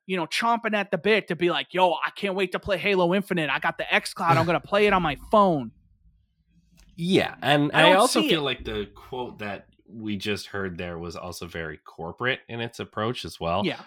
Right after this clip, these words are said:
Speaker 2: It's kinda, they, they want, they want an investor to hear that and hear three billion. So
Speaker 1: No,
Speaker 2: I,
Speaker 1: that
Speaker 2: I
Speaker 1: was
Speaker 2: thi-,
Speaker 1: on
Speaker 2: yeah.
Speaker 1: the Xbox, like, news.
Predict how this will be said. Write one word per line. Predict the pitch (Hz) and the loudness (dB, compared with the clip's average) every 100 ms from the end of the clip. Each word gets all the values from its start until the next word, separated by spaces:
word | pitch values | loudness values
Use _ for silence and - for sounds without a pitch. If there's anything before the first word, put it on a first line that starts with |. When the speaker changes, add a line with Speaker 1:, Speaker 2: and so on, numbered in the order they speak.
| - | -10
Speaker 2:
It's | 95 - | -8 -8
kinda, | - 110 92 82 - | -6 -4 -4 -6 -10
they, | 95 98 98 | -6 -2 -2
they | 85 98 | -2 -2
want, | 90 104 101 87 - - - _ _ _ | -2 0 0 0 -6 -10 -14 _ _ _
they | 110 120 | 2 4
want | 113 123 120 | 6 6 6
an | 110 101 | 6 2
investor | 98 95 95 82 - 76 | 0 0 -2 -2 -8 -8
to | |
hear | 76 85 78 | -8 -6 -6
that | 71 65 - | -6 -10 -10
and | 80 78 | -10 -8
hear | 82 82 78 | -6 -6 -8
three | - - 80 | -10 -10 -8
billion. | 78 80 71 69 69 73 | -6 -6 -8 -10 -12 -10
So | 95 92 85 | -4 -4 2
Speaker 1:
No, | 104 | 4
Speaker 2:
I, | 110 | 4
Speaker 1:
that | - - | 4 0
Speaker 2:
I | 120 | 0
Speaker 1:
was | 277 | -2
Speaker 2:
thi-, | - | -4
Speaker 1:
on | 226 247 | -2 0
Speaker 2:
yeah. | 226 | -2
Speaker 1:
the | 226 | -2
Xbox, | 214 220 - 214 214 - | -2 -2 0 0 0 -6
like, | 226 190 - | -4 -4 -4
news. | 190 208 254 202 147 - - | -2 0 2 0 -4 -12 -18